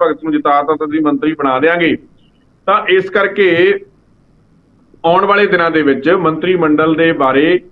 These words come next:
ਅਹ, ਜਿਹੜਾ ਵਿਸਤਾਰ ਦੀ ਗੱਲ ਚੱਲ ਰਹੀ ਆ ਔਰ ਹੋ ਸਕਦਾ ਹੈ ਕਿ, ਅਹ, ਉਹਨਾਂ ਦੀ ਜਿਹੜੀ ਸੀਨੀਅਰ ਲੀਡਰਸ਼ਿਪ ਆ ਲੁਧਿਆਣਾ ਦੇ ਵਿੱਚ ਸੰਜੀਵ ਅਰੋੜਾ ਦੇ ਨਾਲ ਮੰਤਰੀ ਬਣਾਉਣ ਦੇ ਜਿਹੜੇ ਆ ਉਹ ਵਾਅਦੇ ਕਰਨ ਲੱਗ ਪਵੇ, ਕਿਉਂਕਿ ਸੰਜੀਵ ਅਰੋੜਾ ਕਹਿੰਦੇ ਚੋਣ ਲੜਨ ਵਾਸਤੇ ਰਾਜੀ ਨਹੀਂ ਸੀ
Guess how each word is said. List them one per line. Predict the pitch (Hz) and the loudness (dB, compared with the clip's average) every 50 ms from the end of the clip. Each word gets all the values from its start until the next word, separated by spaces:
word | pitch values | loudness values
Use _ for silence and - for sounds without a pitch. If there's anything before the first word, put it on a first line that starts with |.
| _ _ _ _ - | _ _ _ _ -4
ਅਹ, | - 151 190 | -2 -2 0
ਜਿਹੜਾ | - 175 180 190 | 0 0 0 0
ਵਿਸਤਾਰ | 175 151 151 151 - 156 143 147 151 156 | 2 0 -2 -2 0 0 0 0 0 -2
ਦੀ | 156 170 160 | -2 -4 -2
ਗੱਲ | 151 147 147 151 | -2 -2 -2 -2
ਚੱਲ | 143 147 135 131 | -2 -2 -2 0
ਰਹੀ | 143 160 165 156 | 0 0 2 2
ਆ | 165 180 185 - | 2 0 0 0
ਔਰ | 165 170 175 180 | 0 0 0 0
ਹੋ | 180 - - - 147 139 147 156 | -2 -4 -10 -10 -6 -2 -2 -2
ਸਕਦਾ | 160 - 151 135 139 156 | 0 -2 -4 -4 -2 -2
ਹੈ | 165 170 | -2 -2
ਕਿ, | 170 175 190 190 196 196 190 - _ _ _ _ - | -2 -4 -6 -6 -6 -6 -8 -12 _ _ _ _ -4
ਅਹ, | 156 160 160 165 165 160 - - | -2 0 0 0 0 -2 -2 -4
ਉਹਨਾਂ | 180 180 196 202 | -2 -2 -2 0
ਦੀ | 202 202 | 0 0
ਜਿਹੜੀ | 180 190 196 202 | -2 -2 -2 -4
ਸੀਨੀਅਰ | - - 208 208 233 233 233 | -6 -6 -4 0 0 0 2
ਲੀਡਰਸ਼ਿਪ | 190 175 156 - - 175 165 - | 0 -2 -4 -4 -8 -6 -2 -2
ਆ | 170 | 0
ਲੁਧਿਆਣਾ | 170 175 170 175 160 147 151 160 165 | 0 2 2 2 2 2 0 0 0
ਦੇ | 175 | 0
ਵਿੱਚ | 170 170 170 170 - 190 185 185 | 0 -2 -2 -2 -2 -4 -2 -2
ਸੰਜੀਵ | 180 156 151 151 170 180 | -4 -4 -2 -2 -2 -4
ਅਰੋੜਾ | 175 170 160 160 165 175 180 | -2 -2 0 0 2 2 0
ਦੇ | 180 175 | 0 0
ਨਾਲ | 165 160 170 170 | 0 0 0 0
ਮੰਤਰੀ | 156 151 156 151 175 190 | -2 -2 -4 -4 -6 -6
ਬਣਾਉਣ | 196 180 175 165 160 151 | -4 -2 0 0 0 0
ਦੇ | 151 156 | -2 -2
ਜਿਹੜੇ | 151 156 156 165 165 | -2 -2 0 0 2
ਆ | 170 180 180 - _ _ _ _ _ - | 0 0 -2 -6 _ _ _ _ _ -6
ਉਹ | 202 | -4
ਵਾਅਦੇ | 180 175 196 226 233 240 226 | -2 0 0 2 2 0 0
ਕਰਨ | 233 214 180 170 175 | 0 0 0 0 0
ਲੱਗ | 170 175 170 160 | 0 0 0 0
ਪਵੇ, | 160 143 143 139 127 131 127 | -2 -2 0 0 0 0 0
ਕਿਉਂਕਿ | 123 156 151 151 151 190 | 0 0 -2 -2 -4 -8
ਸੰਜੀਵ | 175 156 160 160 165 185 185 | -6 -6 -4 -2 0 0 2
ਅਰੋੜਾ | 180 180 185 180 185 | 2 2 2 2 0
ਕਹਿੰਦੇ | 185 - 196 190 202 196 190 | 0 -2 -2 -2 -2 -2 -2
ਚੋਣ | 196 190 185 190 | -2 -2 0 0
ਲੜਨ | 190 180 180 190 | 0 0 -2 -2
ਵਾਸਤੇ | 190 185 180 180 175 - 190 | 0 0 0 0 0 0 0
ਰਾਜੀ | 196 202 202 202 202 | 0 0 0 -2 -2
ਨਹੀਂ | 190 190 | -2 -2
ਸੀ | 175 165 180 185 | -4 -4 -6 -12